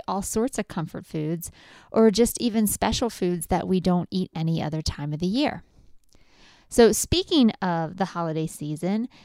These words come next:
uh, as you know, the podcast Nourish, Eat, Repeat is named after my book, which is called Nourish, Eat, Repeat.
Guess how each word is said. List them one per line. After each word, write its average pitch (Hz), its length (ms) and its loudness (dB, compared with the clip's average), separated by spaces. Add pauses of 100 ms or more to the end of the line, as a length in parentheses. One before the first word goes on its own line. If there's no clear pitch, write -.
(240)
uh, 175 280 -2
as 196 280 4
you 285 100 4
know, 185 400 6
the 175 100 0
podcast 262 720 0
Nourish, 190 400 0
Eat, 190 180 0
Repeat 220 680 0 (360)
is 214 520 10
named 202 440 4 (120)
after 226 480 2
my 185 180 4
book, - 540 -2 (300)
which 202 180 -8
is 190 140 -10
called 180 260 0
Nourish, 165 340 0
Eat, - 140 -4
Repeat. - 340 0